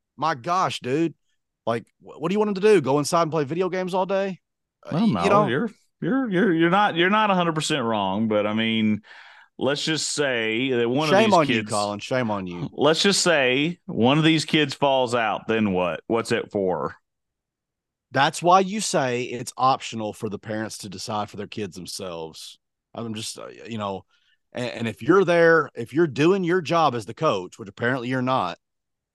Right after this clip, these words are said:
Speaker 2: <laughs>
Speaker 1: you ma-, you make sure, you make sure that they're hydrated. You make sure they're drinking water.
Speaker 2: <sighs>
Speaker 1: I, I mean, I, you've blown me a-, this is probably the worst thing you've ever said to me. I,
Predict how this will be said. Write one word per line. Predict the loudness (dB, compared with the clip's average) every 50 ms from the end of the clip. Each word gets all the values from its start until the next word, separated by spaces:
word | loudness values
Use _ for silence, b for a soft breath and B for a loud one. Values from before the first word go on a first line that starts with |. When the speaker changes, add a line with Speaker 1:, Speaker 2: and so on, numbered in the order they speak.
| _
Speaker 2:
<laughs> | -8 -8 -8 -8 -14 -20 -20 _ _ -4 -4 -2
Speaker 1:
you | -4 -4
ma-, | -2 -2 -2 -2
you | 0 0 0 2
make | 2 0 0 -2
sure, | -2 0 2 2 2 2 2 0 -2 -6 _ _ _ _ _ _ _ _ _ _ _ _ _ _ _ _ _
you | -8 -4 -2
make | 0 0 0 -2 -4
sure | -4 -2 0 2 2 2 0 -2 -4
that | -6 -6 -4
they're | -2 -2 0
hydrated. | 2 2 2 2 0 -2 -4 -4
You | -4 -2
make | -2 -2 -2
sure | -2 -2 -2
they're | -2 -2
drinking | -2 -4 -4 -4 -4 -6 -4
water. | -2 -2 -2 -2 -2 -4 -6 -10 -12 _ _ _ _ _ _
Speaker 2:
<sighs> | _ _ _ -2
Speaker 1:
I, | 0 2 2 2 0 0 -2 -4 -6 -8 -10 -12 -14 -16 -18 -20 -20 _ _ b b b b b b b b b b b b b _ _ _ _ _ _ _ _ _ _ -14
I | -14 -12 -8 -4 -2 -2
mean, | 0 2 2
I, | 2 2 2 0 -2 -6 _ _
you've | -10 -6 -6 -6 -4 -2
blown | 0 2 2 2 2
me | 0 0
a-, | -2 -2
this | -2 -4 -4
is | -4 -2
probably | 2 2 2 4
the | 4
worst | 4 2 2 0 0
thing | -4 -6 -6 -6
you've | -6 -4 -4
ever | -4 -4 -6
said | -8 -8 -8 -10 -10
to | -12
me. | -14 -14 -12 -12 -10
I, | -10 -8 -8 -8 -10